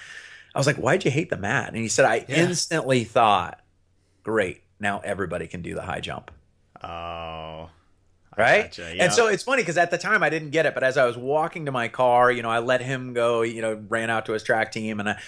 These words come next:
Speaker 1: I was walking back to my car. I, I was thinking, it, it dawned on me, I wonder how many opportunities I've missed because I was first offended by them.
Speaker 2: Mm-hmm.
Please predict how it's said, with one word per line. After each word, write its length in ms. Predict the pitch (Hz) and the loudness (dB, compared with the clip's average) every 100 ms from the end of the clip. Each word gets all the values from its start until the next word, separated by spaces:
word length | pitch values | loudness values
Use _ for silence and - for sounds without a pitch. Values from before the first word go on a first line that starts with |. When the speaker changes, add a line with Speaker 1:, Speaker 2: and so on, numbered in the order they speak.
| - | -6
Speaker 1:
I 120 | - 151 | 0 2
was 120 | 147 | 4
walking 440 | 131 135 135 123 | 4 4 4 0
back 240 | 120 120 - | 2 2 0
to 60 | |
my 120 | 107 101 | -4 -6
car. 640 | - 104 110 101 98 - _ _ _ _ _ - | 0 2 4 2 0 -4 _ _ _ _ _ 2
I, 120 | 127 | 2
I 160 | - | 4
was 180 | 127 120 | 0 0
thinking, 500 | - 135 131 117 113 | -2 -2 -2 -4 -6
it, 200 | - 127 | -4 -2
it 240 | 135 131 127 | 0 -2 2
dawned 360 | 123 127 143 | 2 4 2
on 180 | 110 92 | 0 0
me, 260 | 92 90 92 _ _ | -8 -12 -14 _ _
I 60 | 131 | 0
wonder 460 | 113 156 175 170 | 0 -2 2 0
how 340 | 131 - 139 160 | 0 -2 0 0
many 260 | 139 135 | 0 0
opportunities 800 | 110 113 113 110 117 110 101 90 - | 0 0 0 -4 -2 -2 -2 -4 0
I've 240 | 101 101 | 0 0
missed 540 | 92 101 123 - - - _ _ - - | 0 2 2 0 -10 -16 _ _ -20 -2
because 260 | 120 135 113 | 2 4 4
I 80 | 110 | 4
was 220 | 107 - | 4 0
first 720 | - 127 127 139 - - - - _ | -2 2 4 2 -2 -10 -16 -18 _
offended 800 | 110 - - 117 107 90 82 80 - _ | -6 -2 0 0 0 -4 -8 -10 -20 _
by 200 | 101 80 | -6 -6
them. 180 | - - - _ - - - - - | -8 -14 -20 _ -20 -20 -20 -20 -14
Speaker 2:
Mm-hmm. 400 | 110 107 101 92 | -10 -10 -8 -10